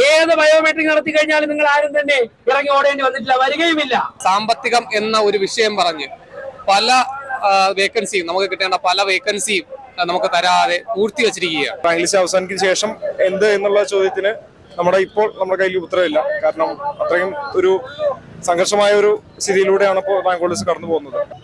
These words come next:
Speaker 1: അമ്മ എന്ന് എഴുതിയാൽ നാല് തെറ്റുള്ളവൻ ഇവിടെ പി എസ് സിയിൽ ഒന്നാം റാങ്ക് വാങ്ങിച്ച ചരിത്രം തിരുവനന്തപുരം യൂണിവേഴ്സിറ്റി കോളേജിലുണ്ട്. ഉണ്ട്,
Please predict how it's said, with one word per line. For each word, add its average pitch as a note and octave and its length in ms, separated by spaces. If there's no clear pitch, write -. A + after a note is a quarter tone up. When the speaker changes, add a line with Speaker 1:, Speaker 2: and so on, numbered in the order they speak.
Speaker 1:
അമ്മ C4+ 300
എന്ന് D4+ 360
എഴുതിയാൽ C#4+ 480
നാല് D4+ 560
തെറ്റുള്ളവൻ D#4 500
ഇവിടെ D#4 160
പി D4+ 140
എസ് D#4+ 200
സിയിൽ D#4+ 180
ഒന്നാം D4+ 320
റാങ്ക് E4 260
വാങ്ങിച്ച D#4+ 360
ചരിത്രം D4+ 540
തിരുവനന്തപുരം - 680
യൂണിവേഴ്സിറ്റി F4 480
കോളേജിലുണ്ട്. F4 1200
ഉണ്ട്, E4+ 380